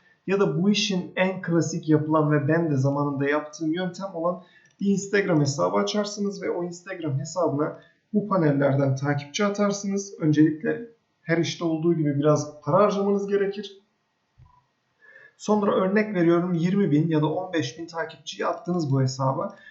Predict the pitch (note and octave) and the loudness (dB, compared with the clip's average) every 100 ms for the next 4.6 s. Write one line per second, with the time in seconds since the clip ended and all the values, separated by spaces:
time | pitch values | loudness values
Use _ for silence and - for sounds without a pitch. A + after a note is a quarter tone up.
0 | _ - A3 A#3+ - _ - E3+ E3 D#3+ | _ 0 2 0 -4 _ -12 -8 -4 2
1 | D#3+ G#3 A3+ F#3 D3 - - D3 - C#3+ | 2 2 0 0 0 -2 0 0 2 -2
2 | C#3 - C#3+ C3 D3+ F#3+ A3+ - G#3 G#3+ | -2 -2 -2 2 2 2 -2 -2 0 2
3 | G#3 G3+ - E3 F#3+ G3+ B2+ C3+ C3 D3 | 0 -4 -4 -2 0 -2 -2 -2 -4 -2
4 | C3+ C#3 C3 F3 G3+ | -4 -2 -6 -6 -10